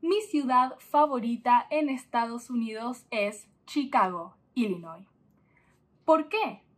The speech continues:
¿Por qué me gusta tanto Chicago? Bueno, para mí es una ciudad que tiene todo y tiene un buen balance de todo. Esto significa que tiene parques,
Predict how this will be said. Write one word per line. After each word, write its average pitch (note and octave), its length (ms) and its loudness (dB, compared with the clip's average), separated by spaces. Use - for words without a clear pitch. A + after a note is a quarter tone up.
¿Por B3 260 -2
qué G4 260 -4
me A#3+ 200 2
gusta B3+ 560 -4
tanto A3 400 -6
Chicago? E3 680 -12
Bueno, G#3 440 -6
para C#4 260 4
mí E4+ 180 -2
es C#4 180 -8
una C#4 240 -4
ciudad A3 600 -2
que D4 140 -6
tiene G#3 540 -4
todo E3+ 440 -2
y B3+ 140 2
tiene D4+ 540 2
un C4 300 2
buen C#4+ 480 -4
balance A3+ 1120 -2
de G3+ 280 -4
todo. E3 480 -14
Esto F#4 500 0
significa B3+ 960 -2
que G3 140 -6
tiene G3 420 -2
parques, G3 880 -4